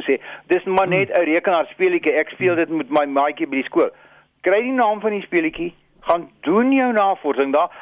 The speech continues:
Speaker 1: Al hierdie goed kan ek jou sê, daar is, daar is miljoensende,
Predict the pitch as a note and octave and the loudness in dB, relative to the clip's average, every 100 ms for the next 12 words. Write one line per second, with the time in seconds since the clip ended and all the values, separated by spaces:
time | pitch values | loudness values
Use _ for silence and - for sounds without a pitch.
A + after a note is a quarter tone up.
0 | - _ - C#4 C#4 F#3+ G3+ - G#3 G#3 | -20 _ 0 2 2 0 0 0 -2 -2
1 | F3+ F#3 F#3+ G3 - F3 D#3 D#3+ - G3 | 0 0 0 -2 0 0 2 0 -2 -4
2 | - - - - _ - D#3+ F#3 G3 F3+ | -4 -16 -20 -20 _ 0 0 0 0 2
3 | D3 E3 G3+ A#3 A3+ A3+ | 2 0 -2 -2 0 0